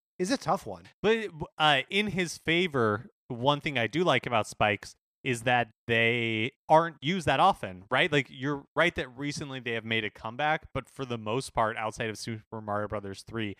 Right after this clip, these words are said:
Speaker 2: I don't have a ton of memory of encountering Spikes in other Mario games.
Speaker 1: Yeah. Well, and that, that when you do see them in Super Mario Brothers three, it is infrequent enough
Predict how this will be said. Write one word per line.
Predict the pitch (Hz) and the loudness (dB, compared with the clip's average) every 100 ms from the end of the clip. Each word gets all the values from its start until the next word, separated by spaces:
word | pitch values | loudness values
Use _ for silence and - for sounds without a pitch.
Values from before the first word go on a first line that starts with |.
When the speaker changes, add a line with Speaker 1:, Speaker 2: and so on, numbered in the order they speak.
| _ _ 117 | _ _ -4
Speaker 2:
I | |
don't | 113 120 117 104 | -2 0 -2 -2
have | 107 | -6
a | 101 | -6
ton | - 104 | -6 -8
of | |
memory | 98 113 107 98 104 | -6 -6 -6 -6 -8
of | 101 | -10
encountering | 98 - 104 98 95 92 90 _ _ - | -12 -6 -4 -4 -6 -8 -16 _ _ -16
Spikes | - 107 98 120 | -4 -4 -4 -10
in | 101 | -8
other | 110 98 95 92 | -4 0 0 -2
Mario | 92 104 92 | 0 0 0
games. | 85 - - - | -6 -16 -20 -16
Speaker 1:
Yeah. | 127 123 98 - | 0 2 2 0
Well, | 139 196 | -2 2
and | 202 240 | 2 4
that, | 208 190 - | 6 6 4
that | 170 139 143 143 135 _ - | -12 -2 2 2 2 _ -20
when | 107 120 175 | -10 -4 -2
you | 196 147 - | 0 -2 -2
do | 156 170 | 0 0
see | 156 | 0
them | 127 113 | -2 -2
in | |
Super | - 117 | -4 -4
Mario | 113 107 | -2 0
Brothers | 107 104 | -2 -4
three, | - 117 113 | -4 -6 -4
it | 113 - | -6 -4
is | 139 147 - | -6 -6 -4
infrequent | 147 165 - 175 170 131 | -4 -4 -4 -4 -2 -6
enough | 113 104 101 - | -4 -4 -4 -8